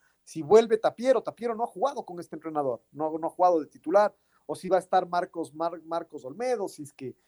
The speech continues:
si es que se anima a ponerlos a los dos, ya eso sería un poco renunciar a la, a, a su naturaleza, pero, pero uno entendería, ¿no? Es decir, hemos estado reclamando que al Aucas le hace falta equilibrio y,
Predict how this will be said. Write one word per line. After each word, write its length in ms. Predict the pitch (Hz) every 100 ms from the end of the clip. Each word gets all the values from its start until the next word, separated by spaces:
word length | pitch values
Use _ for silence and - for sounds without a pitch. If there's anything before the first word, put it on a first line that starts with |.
| _ _
si 120 | 151
es 80 | -
que 100 | 165
se 120 | 170
anima 420 | 175 220 233 202
a 100 | 156
ponerlos 460 | 156 180 226 202 143
a 80 |
los 200 | 123 120
dos, 300 | 165 294 165
ya 140 | 143 175
eso 220 | - 208
sería 300 | - 160 180
un 120 | 165
poco 240 | 175 - 143
renunciar 560 | 143 131 123 165 175
a 40 | 151
la, 220 | 113 - _ _ _
a, 120 | 120
a 140 | - 127
su 140 | 156
naturaleza, 640 | 147 - 170 277 285 247
pero, 300 | 190 160 - _ _ _
pero 180 | - 180
uno 180 | 285 302
entendería, 600 | 220 190 156 311 320 175
¿no? 140 | 180
Es 60 | 202
decir, 260 | 165 180 202
hemos 180 | 190
estado 260 | - 214 214
reclamando 480 | 170 170 165 220 208
que 80 | 175
al 40 |
Aucas 220 | 214 202
le 80 | 196
hace 120 | 208
falta 260 | 202 208 196
equilibrio 640 | - 190 262 277 240 160
y, 280 | 135 120